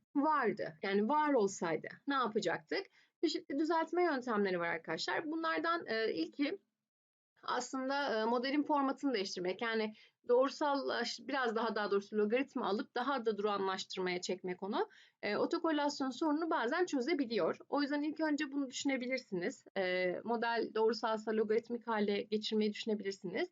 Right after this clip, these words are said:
Ama bunun dışında eğer modeliniz şuradaki gibi, e, diyelim ki otokorelasyon sorunu çıktı. Fark denklemi alabilirdiniz. Birinci fark denklemi dediğimiz, e, denklemi oluşturabilirdiniz.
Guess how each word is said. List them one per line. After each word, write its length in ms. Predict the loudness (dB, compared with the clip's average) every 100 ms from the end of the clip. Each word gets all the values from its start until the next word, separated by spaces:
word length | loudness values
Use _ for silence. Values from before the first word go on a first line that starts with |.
| _ _ _ 0
Ama 180 | 4 4
bunun 240 | 6 6
dışında 500 | 6 4 4 4 0 -4 _ _ -2
eğer 320 | 0 2 2
modeliniz 800 | 4 4 4 4 4 4 2 -2 _ -18
şuradaki 680 | -8 0 0 2 2 2 -4 -2
gibi, 400 | 0 2 0 -2 _ _ _
e, 280 | -2 0 2
diyelim 260 | 2 0 0
ki 80 | 0
otokorelasyon 880 | 0 0 2 2 -2 0 0 -2 -4
sorunu 360 | -4 -2 -4
çıktı. 340 | -8 -10 -4 -4 -4 _ _ -20 -4
Fark 280 | 0 0 0
denklemi 380 | -2 0 2 2
alabilirdiniz. 760 | 2 -2 -2 -2 0 -2 0
Birinci 360 | 0 0 0 -2
fark 320 | 0 0 0
denklemi 440 | 0 0 0 0
dediğimiz, 540 | 0 -2 -2 -2 -2 -2 _ _ -6
e, 200 | -2 0
denklemi 400 | 0 -2 0 2
oluşturabilirdiniz. 1080 | 2 0 -4 -4 -4 -4 -8 -8 -4 -4